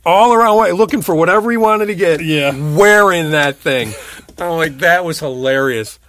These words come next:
Speaker 1: That was, that was, that was the best one.
Speaker 2: That's
Speaker 1: That
Speaker 2: great. I
Speaker 1: definitely
Speaker 2: wish
Speaker 1: was the
Speaker 2: I would've
Speaker 1: best one.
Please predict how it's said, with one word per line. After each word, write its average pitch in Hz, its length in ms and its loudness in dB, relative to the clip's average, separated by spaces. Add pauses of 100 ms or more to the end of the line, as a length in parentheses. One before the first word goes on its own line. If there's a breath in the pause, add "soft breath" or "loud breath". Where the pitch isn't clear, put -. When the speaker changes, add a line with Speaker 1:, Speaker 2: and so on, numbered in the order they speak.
(180 soft breath)
Speaker 1:
That 143 180 -2
was, 143 80 -4
that 151 180 2
was, 151 120 -4
that 180 200 0
was 175 160 -2
the 160 80 -4
best 131 300 -2
one. 104 320 -10 (120)
Speaker 2:
That's 147 360 -2
Speaker 1:
That 131 40 -16
Speaker 2:
great. - 100 -2
I 175 60 2
Speaker 1:
definitely 156 220 0
Speaker 2:
wish 165 100 0
Speaker 1:
was 123 60 -4
the 165 60 -2
Speaker 2:
I 151 60 0
would've 147 160 -2
Speaker 1:
best 143 100 -6
one. - 40 -4